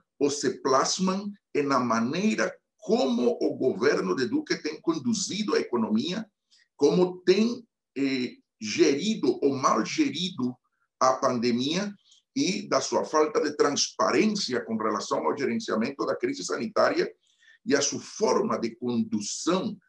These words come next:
do que é a carga tributária dos colombianos e das colombianas. São razões suficientes para, eh, gerar uma situação de descontentamento,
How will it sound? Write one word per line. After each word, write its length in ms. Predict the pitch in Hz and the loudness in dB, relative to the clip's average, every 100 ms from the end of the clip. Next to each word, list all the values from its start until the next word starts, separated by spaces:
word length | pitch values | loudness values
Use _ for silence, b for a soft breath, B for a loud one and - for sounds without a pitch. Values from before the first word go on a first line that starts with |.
| b b | b b
do 280 | 104 139 139 | 0 0 0
que 540 | - 120 127 147 170 - _ | -2 0 2 2 -2 -8 _
é 60 | 127 | -2
a 40 | |
carga 400 | 123 127 131 135 | 0 2 2 2
tributária 800 | - 127 113 104 117 117 123 127 - _ | -2 -4 -4 -2 2 2 0 -4 -10 _
dos 360 | 98 135 135 - - | 0 2 2 0 -4
colombianos 680 | 123 127 104 104 110 117 113 | -2 0 0 0 0 0 -2
e 60 | |
das 160 | 98 95 | -4 -4
colombianas. 840 | - 104 92 85 80 73 - - _ _ b b | -2 -2 -2 -4 -6 -6 -10 -14 _ _ b b
São 360 | - - 151 175 | -4 4 4 4
razões 880 | 165 151 - 135 156 175 - - | 2 0 0 -4 -4 -4 -6 -8
suficientes 1040 | 165 170 - - 139 147 160 156 170 - - | -8 -8 -4 -2 2 2 2 -2 -4 -4 -2
para, 440 | 131 131 139 147 - _ b b b - | 4 6 6 2 -2 _ b b b 0
eh, 460 | 110 107 107 104 - _ _ _ _ - 101 | 4 6 6 4 0 _ _ _ _ -6 -4
gerar 600 | 113 240 139 - - - | 0 2 4 4 2 -2
uma 180 | 135 143 | -2 -2
situação 600 | 139 139 127 113 131 139 | -2 -4 -2 -2 0 -2
de 120 | 135 120 | -2 0
descontentamento, 1200 | 151 - 156 135 127 120 104 107 135 160 - 87 | -2 -2 -4 -4 -4 -2 0 0 0 -2 -6 -10